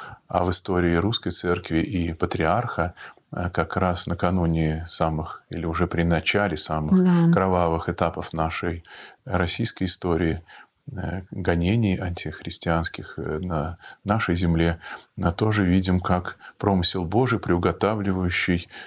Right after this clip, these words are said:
Speaker 1: вот этих, э, предводителей,
Speaker 2: Да,
Speaker 1: э,
Speaker 2: домостроительство. Но интересно, что именно это поведение в данном тексте Григорий Богослов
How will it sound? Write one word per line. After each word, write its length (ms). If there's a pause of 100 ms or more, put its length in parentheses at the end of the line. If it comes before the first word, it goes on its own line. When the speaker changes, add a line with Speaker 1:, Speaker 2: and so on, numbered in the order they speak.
(180)
Speaker 1:
вот 240
этих, 520
э, 300 (880)
предводителей, 920
Speaker 2:
Да, 200
Speaker 1:
э, 20
Speaker 2:
домостроительство. 1080
Но 180
интересно, 720
что 240 (100)
именно 380 (200)
это 300
поведение 960
в 80
данном 420
тексте 540
Григорий 400
Богослов 720